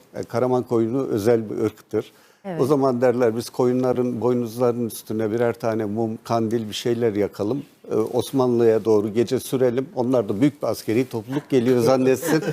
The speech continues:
Speaker 1: <laughs> Böylelikle kaçsın, geri çekilirler. Tabii bunlar rivayet,
Speaker 2: Evet.
Speaker 1: birkaç rivayet var. Biri
Speaker 2: Ki,
Speaker 1: budur.
Speaker 2: ilk bölüm böyle keyifli kapatalım.
Speaker 1: <laughs>
Speaker 2: Ee, e, çünkü sıkıntılar var elbet ama ikinci bölümde çözüm önerileriyle geleceğiz. Bakalım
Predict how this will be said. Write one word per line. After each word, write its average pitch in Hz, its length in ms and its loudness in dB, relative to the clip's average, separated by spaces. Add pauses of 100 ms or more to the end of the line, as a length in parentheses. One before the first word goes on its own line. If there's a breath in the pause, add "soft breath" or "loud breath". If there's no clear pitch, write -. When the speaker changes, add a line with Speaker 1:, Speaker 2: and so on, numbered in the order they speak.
(160)
Speaker 1:
<laughs> - 280 -6
Böylelikle 151 600 4
kaçsın, 160 500 -2
geri 160 240 6
çekilirler. 131 580 0
Tabii 202 200 2
bunlar 175 280 4
rivayet, 156 360 6
Speaker 2:
Evet. - 80 -8
Speaker 1:
birkaç 147 340 0
rivayet 135 480 4
var. 196 200 0
Biri 156 160 6
Speaker 2:
Ki, 285 160 2
Speaker 1:
budur. - 240 -2 (140)
Speaker 2:
ilk 320 180 2
bölüm 269 240 2
böyle 269 180 4
keyifli 269 340 0
kapatalım. 262 680 2
Speaker 1:
<laughs> 214 80 2
Speaker 2:
Ee, - 20 6
e, 240 640 4
çünkü 254 220 -4
sıkıntılar 240 580 2
var 226 120 2
elbet 226 300 0
ama 254 160 2
ikinci 254 300 0
bölümde 240 280 2
çözüm 254 300 -2
önerileriyle 202 560 -2
geleceğiz. 190 460 0
Bakalım 226 300 0